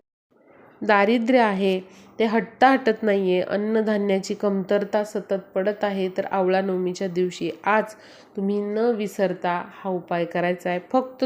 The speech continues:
तुम्हाला ही वस्तू आज देवघरामध्ये ठेवायची आहे.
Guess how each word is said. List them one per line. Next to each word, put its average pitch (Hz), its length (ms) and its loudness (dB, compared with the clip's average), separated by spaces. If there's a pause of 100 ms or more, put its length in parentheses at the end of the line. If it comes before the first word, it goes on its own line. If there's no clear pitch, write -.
तुम्हाला 208 280 0
ही 220 240 0
वस्तू 208 500 -2 (420)
आज 190 220 2
देवघरामध्ये 180 840 0
ठेवायची 175 840 -4
आहे. 170 340 -2